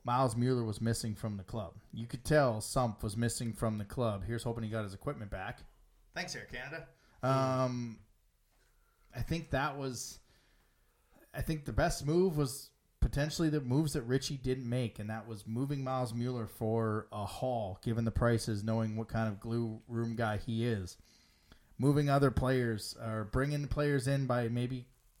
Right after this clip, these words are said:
Speaker 1: overpaying when you, you know, I'm sure it looked real good to have two firsts, two seconds, and two thirds in twenty twenty-six that you could potentially go move
Speaker 2: Mm-hmm.
Speaker 1: one of those or two of those for, for a player maybe this year to help you, but they're, they're in, they're not in the rental market.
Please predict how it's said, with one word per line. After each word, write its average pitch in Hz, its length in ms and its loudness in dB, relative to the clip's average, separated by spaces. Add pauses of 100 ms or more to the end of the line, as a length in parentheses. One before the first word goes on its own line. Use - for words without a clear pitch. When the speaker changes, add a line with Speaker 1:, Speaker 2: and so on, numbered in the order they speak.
(180)
Speaker 1:
overpaying 127 720 0
when 117 180 -2
you, 113 320 0 (560)
you 135 60 -6
know, 120 100 0
I'm 127 140 0
sure 175 300 4
it 135 80 2
looked 139 180 0
real 143 160 2
good 151 200 0
to - 60 0
have 117 280 -2 (400)
two 135 160 -4
firsts, 139 280 -4
two 135 120 -2
seconds, 131 380 -4
and 113 100 -8
two 143 140 -6
thirds 139 300 -4
in 113 60 -10
twenty 131 240 -2
twenty-six 131 520 -4
that - 140 -12
you 113 80 -10
could - 160 -14
potentially 127 380 -6
go 113 160 -4
move 127 380 0 (220)
Speaker 2:
Mm-hmm. 117 320 -2
Speaker 1:
one 143 160 8
of 139 60 4
those 143 260 6
or 117 40 0
two 151 220 4
of 147 80 6
those 147 380 6
for, 123 640 2
for 123 180 -2
a 110 40 -2
player 127 540 0 (500)
maybe 131 220 2
this 139 280 2
year 139 100 4
to 120 80 2
help 143 320 4
you, 117 160 2
but 110 320 2 (800)
they're, 117 240 -2
they're 123 160 2
in, 151 260 0
they're 135 100 0
not 139 140 4
in 180 80 -2
the 180 60 -2
rental 131 280 2
market. 110 420 -2